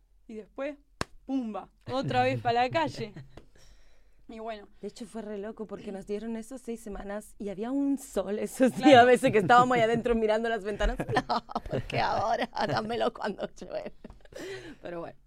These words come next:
Speaker 1: Pero nos
Speaker 2: Era
Speaker 1: seguimos
Speaker 2: re lindo.
Speaker 1: juntando.
Speaker 2: <laughs>
Speaker 1: Y siempre hay cosas para hacer. Entonces, incluso aunque, bueno,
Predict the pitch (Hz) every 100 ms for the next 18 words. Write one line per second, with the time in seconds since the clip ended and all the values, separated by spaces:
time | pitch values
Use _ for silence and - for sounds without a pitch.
0 | 294 226 214 233 226 202 208 247 285 277
1 | 269 254 226 220 302 254 240 220 196 226
2 | - - - - 247 240 220 339 330 269
3 | 277 277 - 208 208 220 196 - 226 247
4 | 254 262 226 240 254 294 302 247 247 240
5 | 240 240 247 190